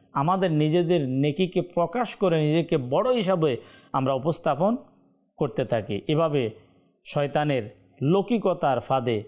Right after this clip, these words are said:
আমরা ফেঁসে গিয়ে আমাদের আমলকে আমরা বরবাদ করে আল্লাহ পাকের, আহ, অসন্তুষ্টিকে আমরা অর্জন করে নিই। আসুন প্রিয় ইসলামী ভাইয়েরা,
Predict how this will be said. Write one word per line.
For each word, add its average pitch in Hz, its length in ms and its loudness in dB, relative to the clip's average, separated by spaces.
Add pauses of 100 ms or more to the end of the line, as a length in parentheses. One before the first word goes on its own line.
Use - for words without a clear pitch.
(180)
আমরা 131 380 -2 (460)
ফেঁসে 135 320 -2
গিয়ে 117 540 -2 (120)
আমাদের 131 320 0 (140)
আমলকে 156 680 0 (320)
আমরা 120 260 -2
বরবাদ 131 460 0 (120)
করে 131 280 0 (260)
আল্লাহ 165 280 0
পাকের, 143 520 -2 (480)
আহ, 131 200 0
অসন্তুষ্টিকে 170 1040 0 (200)
আমরা 131 240 0
অর্জন 120 400 -2
করে 101 280 -6
নিই। 92 140 -10 (340)
আসুন 127 280 -4
প্রিয় 113 200 -2
ইসলামী 120 360 -4
ভাইয়েরা, 143 260 0